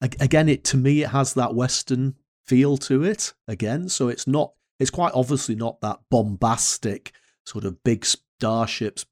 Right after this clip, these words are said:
having great big battles in space feel. But again, I think it suits, it just suits the, uh, the style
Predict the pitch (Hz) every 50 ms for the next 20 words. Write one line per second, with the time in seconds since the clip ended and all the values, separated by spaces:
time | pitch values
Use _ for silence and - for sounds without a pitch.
0 | _ _ - 107 107 - 104 98 95 - 107 101 104 - - 110 92 - - 117
1 | 107 - - 110 101 - 107 98 95 - - - - 120 127 156 180 185 - -
2 | - - 117 101 90 87 87 - _ _ _ - - - 127 143 135 139 - 135
3 | 160 175 151 113 101 - - 120 113 - - 113 - - - - - 127 113 110
4 | 110 - - - - - - - _ _ _ _ _ _ _ _ - - - -
5 | 135 123 - - - - 127 123 123 - - - - 123 113 113 117 120 120 120
6 | 120 - - 131 - - - - - - 123 120 123 120 117 113 113 110 107